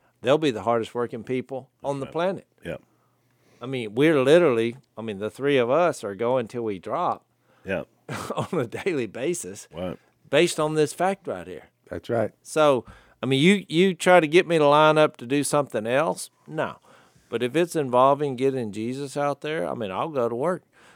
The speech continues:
Speaker 1: So then it says, uh, verse eleven, "Whether then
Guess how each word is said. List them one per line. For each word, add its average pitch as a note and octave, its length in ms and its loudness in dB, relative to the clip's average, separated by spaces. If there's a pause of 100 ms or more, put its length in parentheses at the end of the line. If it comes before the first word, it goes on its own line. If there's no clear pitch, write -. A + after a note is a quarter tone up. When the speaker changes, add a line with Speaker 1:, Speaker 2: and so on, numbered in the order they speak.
(260)
Speaker 1:
So - 200 -2
then F3 180 8
it E3 100 2
says, D3 360 6 (240)
uh, B2+ 240 6
verse B2+ 340 4
eleven, B2 480 6 (240)
"Whether D3+ 440 8
then D3+ 640 4